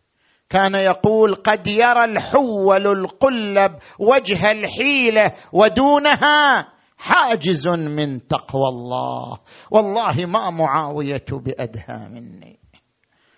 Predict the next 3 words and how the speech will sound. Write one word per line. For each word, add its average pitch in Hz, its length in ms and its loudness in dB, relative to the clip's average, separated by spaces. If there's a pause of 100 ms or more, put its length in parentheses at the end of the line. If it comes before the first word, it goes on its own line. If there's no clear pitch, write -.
(120)
ولكنه 139 1040 -10
يغدر 120 840 -10
ويفجر. - 760 -14